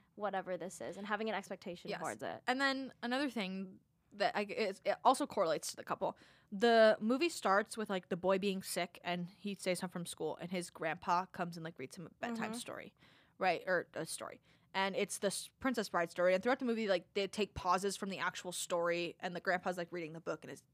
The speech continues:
Speaker 2: the little boy's like, "Oh, I'm sick of this. Like, I don't wanna hear it anymore. Like, I don't wanna hear about
Speaker 1: Yeah.
Speaker 2: Princess Buttercup or whatever." But then at the end of the movie, he l-, leaves.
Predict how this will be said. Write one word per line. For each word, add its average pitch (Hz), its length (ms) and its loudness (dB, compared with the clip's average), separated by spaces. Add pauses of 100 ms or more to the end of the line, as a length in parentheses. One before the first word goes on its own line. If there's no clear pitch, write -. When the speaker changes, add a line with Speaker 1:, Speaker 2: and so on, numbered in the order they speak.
(140)
Speaker 2:
the 170 100 -10
little 165 140 -2
boy's 160 160 -2
like, - 120 -10
"Oh, 269 100 8
I'm 247 140 0
sick - 240 0
of 202 80 -6
this. 190 160 2
Like, 185 80 -4
I 196 80 4
don't 208 80 4
wanna 196 100 2
hear 185 140 0
it 170 80 -2
anymore. 160 240 -8
Like, 151 120 -2
I 175 40 2
don't 180 100 4
wanna 196 100 0
hear 185 100 0
about 180 160 2 (260)
Speaker 1:
Yeah. 254 100 2
Speaker 2:
Princess 226 240 2
Buttercup 190 320 2
or 190 40 -6
whatever." 170 220 -2 (260)
But 220 100 2
then 269 80 12
at 247 60 8
the 214 100 2
end 233 160 4
of 302 80 6
the 247 40 2
movie, 185 400 2 (220)
he 240 240 0
l-, 202 140 -2 (160)
leaves. 208 680 2